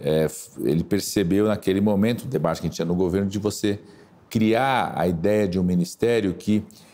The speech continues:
reunisse o que nós chamamos naquele momento, a gente cunhou,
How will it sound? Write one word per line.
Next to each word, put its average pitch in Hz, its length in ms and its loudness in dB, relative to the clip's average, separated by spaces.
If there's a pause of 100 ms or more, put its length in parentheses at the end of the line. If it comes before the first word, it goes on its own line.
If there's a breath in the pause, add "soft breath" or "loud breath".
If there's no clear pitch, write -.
(180 loud breath)
reunisse 104 440 2
o - 40 -18
que 107 80 -4
nós 110 160 0
chamamos 104 680 -2
naquele 98 300 -2
momento, 98 440 0
a 95 60 -2
gente 87 160 -2
cunhou, 104 560 0